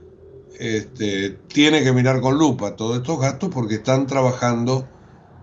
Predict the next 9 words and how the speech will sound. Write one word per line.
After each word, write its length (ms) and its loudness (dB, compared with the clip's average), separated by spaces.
al 380 2
límite. 720 -4
Dieron 440 6
a 60 2
conocer 380 -2
un 100 -2
comunicado. 760 -2
Dicho 260 2
resultado 800 0